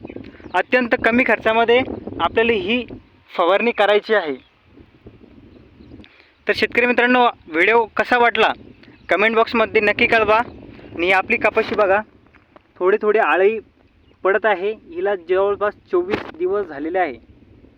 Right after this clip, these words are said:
हिच्यावर चोवीस दिवसात आपण पहिली फवारणी घेतलेली आहे.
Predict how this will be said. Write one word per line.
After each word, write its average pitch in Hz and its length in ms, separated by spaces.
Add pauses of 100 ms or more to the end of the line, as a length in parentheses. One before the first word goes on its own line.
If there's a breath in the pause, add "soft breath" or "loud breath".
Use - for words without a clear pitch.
(1000)
हिच्यावर 202 320
चोवीस 196 340
दिवसात 208 300
आपण 202 240
पहिली 190 300
फवारणी 175 380
घेतलेली 170 340
आहे. 165 200